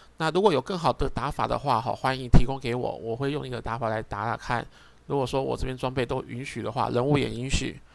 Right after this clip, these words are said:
啊，我就用你们的方式打打看。那没有的话呢，那我就只能录这个比较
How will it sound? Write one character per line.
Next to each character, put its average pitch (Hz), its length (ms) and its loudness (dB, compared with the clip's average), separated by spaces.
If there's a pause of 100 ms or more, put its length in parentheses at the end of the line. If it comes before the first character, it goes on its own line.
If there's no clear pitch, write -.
(440)
啊， 120 120 0
我 113 80 2
就 131 140 0
用 139 140 4
你 127 60 -4
们 113 120 -4
的 117 60 -2
方 131 160 0
式 135 120 2
打 117 200 0
打 110 60 -2
看。 127 300 -8 (180)
那 117 600 -2 (380)
没 131 160 -2
有 156 80 2
的 120 100 4
话 135 220 2
呢， 117 320 0
那 120 160 -2
我 120 120 -2
就 120 120 -4
只 - 100 0
能 110 180 -4
录 123 360 -4
这 123 100 -4
个 117 160 -4
比 - 100 -14
较 117 380 2